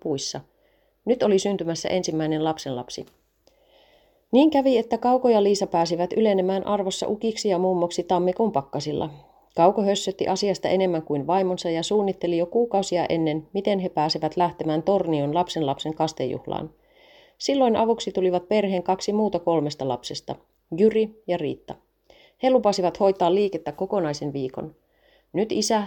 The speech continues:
tuore ukki ja äiti, tuore mummo saisivat viettää loman ensimmäisen kahteenkymmeneen vuoteen. Niin Kauko ja Liisa lähtivät matkaan maaliskuun auringon loistaessa heidän selkänsä takana. Auto oli lastattu monenlaisilla tavaroilla,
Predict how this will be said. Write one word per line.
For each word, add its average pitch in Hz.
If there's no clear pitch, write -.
tuore 202
ukki 190
ja 175
äiti, 175
tuore 185
mummo 180
saisivat 156
viettää 170
loman 190
ensimmäisen 165
kahteenkymmeneen 127
vuoteen. -
Niin 214
Kauko 240
ja 185
Liisa 190
lähtivät 165
matkaan 185
maaliskuun 175
auringon 165
loistaessa 185
heidän 160
selkänsä 151
takana. 127
Auto 202
oli 185
lastattu 170
monenlaisilla 160
tavaroilla, 170